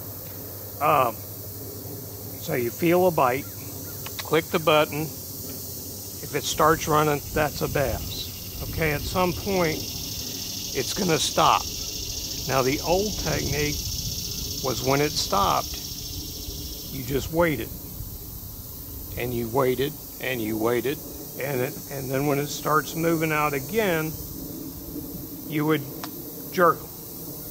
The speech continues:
Well, what they're doing when they stop is they're swallowing the bait, and that's what's a hundred percent effective at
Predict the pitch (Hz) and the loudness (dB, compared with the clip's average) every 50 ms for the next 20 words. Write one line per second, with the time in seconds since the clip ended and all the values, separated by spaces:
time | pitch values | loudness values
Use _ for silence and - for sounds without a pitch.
0 | - - - - - - - - - - - - - - 156 143 151 147 135 165 | -10 -8 -8 -8 -8 -10 -10 -12 -12 -12 -12 -12 -12 -6 -2 0 2 4 4 4
1 | 180 175 - 196 175 160 147 139 185 196 196 185 175 165 156 151 151 147 143 139 | 4 4 4 2 2 4 4 4 4 6 6 6 6 4 4 2 2 2 2 2
2 | 131 123 - - - - 180 180 170 147 127 131 - - - - - - - - | 0 0 -2 -2 -2 0 4 4 4 4 4 0 -2 -8 -12 -12 -12 -12 -12 -12
3 | - - - - 139 127 127 147 131 123 - - - 165 143 151 156 151 151 147 | -12 -12 -8 -6 -6 -4 0 0 0 2 0 -2 -4 -2 0 2 4 4 4 4
4 | 143 147 139 135 127 127 120 110 139 131 127 127 120 104 123 131 127 - - - | 2 0 0 0 0 0 0 4 4 4 4 4 2 2 4 4 4 2 4 4
5 | 147 120 - - 143 113 123 139 139 135 127 - - 147 139 113 - 147 135 120 | 4 4 4 2 0 2 4 4 4 4 2 0 -2 -6 -4 -2 0 2 2 2
6 | 113 - - 160 147 131 - - 151 123 120 120 | 0 -2 -2 -2 -2 -2 -2 -6 -8 -8 -8 -8